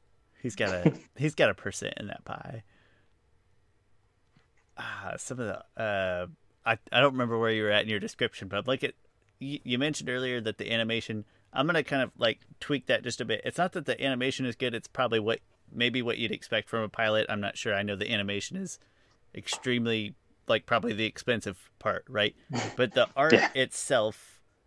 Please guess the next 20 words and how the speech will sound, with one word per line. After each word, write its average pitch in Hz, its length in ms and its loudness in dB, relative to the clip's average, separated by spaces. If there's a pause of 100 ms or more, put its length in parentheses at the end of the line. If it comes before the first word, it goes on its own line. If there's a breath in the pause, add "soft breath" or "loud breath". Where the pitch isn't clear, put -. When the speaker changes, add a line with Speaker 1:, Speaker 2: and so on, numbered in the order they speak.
(720)
Speaker 1:
is 135 300 0
Avatar. 104 580 0
Like, 107 220 -4
it's 113 200 -4
unmistakably, 127 1200 0
it's 107 120 -6
a 104 60 -6
hundred 120 180 -2
percent, - 260 -8
it's - 100 -14
very 110 420 -2 (260)
good. 110 340 2
Just - 200 -8 (140)
the 110 200 2
actual 110 520 -2
art 101 220 0
style 98 760 0
and 101 200 -2
what 107 160 2 (280)
the, 107 180 -4